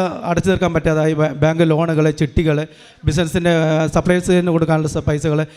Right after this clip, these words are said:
അതെല്ലാം, ആ, പെൻഡിങ് വരികയും, ആ, സ്ഥാപനം തന്നെ നിലനിൽക്കാൻ പറ്റാത്തൊരവസ്ഥയായി. ഞാൻ അന്നേരം പലിശക്കാരെ, അറിയാമല്ലോ, നിങ്ങൾക്ക് സാമ്പത്തിക പ്രതിസന്ധി വരുമ്പോൾ നമ്മൾ ആദ്യം ആശ്രയിക്കുന്ന പലിശക്കാരെയാണ്. അങ്ങനെ പലിശക്കാരെ ആശ്രയിച്ച്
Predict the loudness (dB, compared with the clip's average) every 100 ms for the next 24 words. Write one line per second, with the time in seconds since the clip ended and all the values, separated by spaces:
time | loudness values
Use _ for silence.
0 | -20 -2 0 2 2 0 -4 -4 -2 -2
1 | 0 0 0 0 -2 -4 -10 -20 _ -8
2 | -4 0 2 2 0 0 2 2 2 2
3 | 0 0 0 0 0 0 0 0 -6 _
4 | _ _ _ _ _ _ _ -20 -14 -2
5 | 0 2 2 2 0 0 0 2 2 0
6 | 0 0 2 2 0 -2 -2 -2 -2 -2
7 | -2 -2 -2 -2 -4 -4 -6 -4 -2 0
8 | -2 -2 -4 -4 -6 -10 -20 -4 -2 0
9 | 0 0 0 -4 -8 _ _ -6 -2 0
10 | 0 0 2 2 0 -2 -2 -2